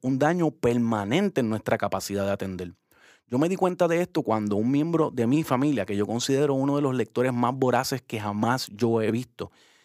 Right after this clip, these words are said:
que una persona que sabía leerse doscientas, trescientas páginas en un solo día sentado en par de ratitos en una esquina, que hoy día tiene computadora, iPad,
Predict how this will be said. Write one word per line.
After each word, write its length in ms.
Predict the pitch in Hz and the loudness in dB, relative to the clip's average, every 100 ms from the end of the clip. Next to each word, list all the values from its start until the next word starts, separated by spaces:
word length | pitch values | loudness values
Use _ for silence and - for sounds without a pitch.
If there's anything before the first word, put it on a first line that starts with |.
| _ _ - | _ _ -4
que 220 | 117 110 | -2 0
una 160 | 123 131 | 0 0
persona 300 | 147 151 147 | 0 0 0
que 80 | 135 | 0
sabía 300 | 101 110 131 | 0 2 0
leerse 360 | 127 131 147 | 0 0 0
doscientas, 400 | 120 104 127 135 | 0 0 -2 -2
trescientas 460 | - 104 113 120 127 | -4 -4 -4 -4 -2
páginas 420 | 120 135 123 113 | -2 0 -2 -2
en 100 | 113 | -2
un 100 | 127 | -2
solo 260 | 143 139 127 | 0 2 2
día 160 | 135 | 0
sentado 480 | - 113 - 135 127 - - _ | -2 -4 2 0 0 -8 -20 _
en 140 | - 110 | -8 0
par 160 | 120 | 0
de 100 | 139 | 2
ratitos 400 | 135 113 139 135 | 0 0 0 0
en 120 | 123 131 | 0 0
una 120 | 120 | -2
esquina, 340 | - 151 101 - _ _ | 0 0 0 -8 _ _
que 160 | - 113 | 2 4
hoy 180 | 120 156 | 4 2
día 280 | 170 165 | 2 0
tiene 380 | 135 143 156 135 | 2 2 2 0
computadora, 1080 | - 110 - 117 85 107 131 120 98 98 127 | -2 -4 -4 -6 -2 2 4 2 0 2 2
iPad, 320 | 123 - 95 | 0 -2 -4